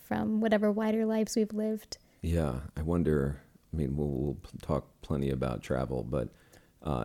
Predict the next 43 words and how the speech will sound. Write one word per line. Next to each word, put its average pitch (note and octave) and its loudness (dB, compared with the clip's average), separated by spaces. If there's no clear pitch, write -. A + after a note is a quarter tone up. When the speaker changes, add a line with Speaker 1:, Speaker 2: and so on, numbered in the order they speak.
Speaker 2:
it D#2 4
is D#2 4
a B1 2
huge, C2 -2
uh, A#1+ -2
I've C#2 -4
always B1+ 2
felt C2+ -2
it's - -4
a C2+ 0
very C#2 2
large C2 0
hole D2+ -2
in C2+ -2
the C2 0
ozone C#2 -2
to B1+ -4
tear B1 0
in C2 0
order C2+ -2
to A#1+ -6
fall C2 -2
back B1 -4
in - -4
love A#1 -4
with A#1 -4
things B1 -6
I - 0
probably A#1 -6
should C2 -6
have A1+ -6
appreciated C#2+ -4
in C2 -6
the C2 -6
first C#2 -4
place. - 4
Speaker 1:
<laughs> - -2
That's D#4+ 2
a D4+ -2
fair A#3+ 6
statement, A3+ 0
Speaker 2:
Yeah. - 0
Speaker 1:
sure. A#3+ 2